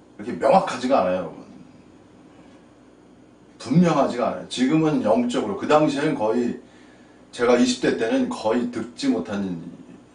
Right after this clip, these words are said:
예, 세계였습니다, 여러분. 내 안에 거하신. 그냥 주님의 인도를 따른다, 이 정도 알았지, 주님이, 성령이 우리의 영 안에 거-, 거하신다, 이 부분은 명확하지 않았어요. 자, 이 진리가 열리니까 제가 완전히 새로운 세상이 되더라고요.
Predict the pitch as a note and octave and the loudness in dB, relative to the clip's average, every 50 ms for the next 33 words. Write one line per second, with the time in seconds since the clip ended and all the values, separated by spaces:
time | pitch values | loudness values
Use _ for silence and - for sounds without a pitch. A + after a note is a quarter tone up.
0 | - - - - - - - - - - A2 G#2 G#2 G2+ - - - E2+ D#2+ D#2 | -20 -20 -18 -16 -16 -16 -16 -12 -8 -6 -6 -6 -6 -6 -8 -8 -10 -12 -12 -12
1 | - - - - - - - - - _ _ - - - F#2+ G2+ F#2+ F#2 F#2 F2+ | -12 -14 -14 -16 -20 -20 -20 -20 -20 _ _ -18 -10 -6 -4 -2 -2 -2 -4 -6
2 | - E2 E2 D2+ D2+ - - E2+ A#2 B2 A#2+ - - - - - - - - - | -8 -10 -12 -14 -14 -14 -12 -8 -4 -4 -4 -4 -6 -10 -16 -20 -20 -20 -20 -20
3 | - - - C3 B2+ C#3 C#3 C#3 C3 B2 B2+ B2+ - D3+ D3+ C#3+ C3+ C3 - - | -18 -8 -2 2 4 4 6 6 6 6 4 2 2 2 2 2 2 2 2 0
4 | - - G#2 G2+ G#2 G#2 - F#2 - - A2+ G2 F2+ F2 F2 - - A2+ A2+ A2 | 0 -2 -2 -4 -4 -4 -4 -4 -4 -2 -2 -2 -2 -4 -8 -10 -10 -10 -8 -8
5 | F#2+ - - - A2 G#2+ A2 A2 A2+ A2 G#2 F2+ E2 - - - - - - - | -10 -10 -12 -12 -10 -10 -10 -10 -10 -8 -10 -10 -10 -12 -20 -20 -20 -20 -18 -12
6 | - - - - A#2+ C#3+ D#3 E3 E3+ E3+ E3+ F3+ F#3+ E3+ B2+ - - - - - | -8 -4 0 2 4 4 6 6 6 6 6 6 4 2 2 -2 -6 -10 -16 -20
7 | _ _ - - - _ - - - - G#2+ A#2 B2+ B2+ A#2+ A2+ G#2+ G#2 - - | _ _ -20 -20 -20 _ -20 -16 -10 -6 0 2 4 4 4 4 2 2 4 4
8 | F3+ F3+ F3+ F#3 F3+ - - - - C4 C4+ A3 - - - - - - _ _ | 4 4 4 0 -2 0 2 4 4 4 4 2 0 -4 -8 -12 -18 -20 _ _
9 | - - - - - - - - - - G#2 G#2+ G#2 G#2 - - - G#2+ G#2+ F#2+ | -20 -20 -20 -20 -20 -20 -20 -12 -4 -2 0 0 0 -2 -2 2 2 4 4 4
10 | F2+ - F2 F2 E2+ F2 E2+ G2 A#2+ B2 B2 B2+ B2 A#2 B2 B2 A#2+ G#2 F#2 F2 | 0 -2 -4 -6 -6 -6 -6 -4 -4 -2 -2 -2 -4 -4 -4 -2 -2 -2 -4 -2
11 | F#2+ - - - - F2+ F2 G2+ - - - - - - - - - - - - | -2 -2 -2 -2 -4 -8 -10 -10 -12 -12 -12 -16 -18 -18 -20 -20 -20 -20 -20 -20
12 | - - - - - - - - - - - - - - - - - - - - | -20 -20 -20 -20 -20 -20 -20 -20 -20 -20 -20 -20 -20 -20 -20 -20 -20 -20 -20 -20
13 | - - - - - - - - _ _ _ _ - - - - - - - - | -20 -20 -20 -20 -20 -20 -20 -20 _ _ _ _ -20 -20 -20 -18 -16 -14 -12 -10
14 | - F#2+ G#2 A#2+ B2+ B2 G#2 - G#2 G#2+ G#2+ A2 A2 G#2 F#2+ F#2 F#2 F#2+ F2+ F2+ | -10 -6 -2 -2 -2 -2 -2 -4 -6 -4 -2 0 2 2 2 0 -4 -6 -8 -8
15 | - F#2 F2+ F2 - F2+ F2 E2+ D#2+ D#2+ E2 E2 E2+ E2 D#2+ - - F2+ G2 F#2+ | -6 -6 -8 -8 -8 -8 -8 -6 -6 -6 -6 -8 -12 -12 -14 -14 -12 -10 -10 -10
16 | E2+ D#2+ E2 E2 D#2 D#2+ D2+ - - - - - - - - | -10 -12 -14 -16 -16 -16 -16 -16 -16 -18 -20 -20 -20 -20 -20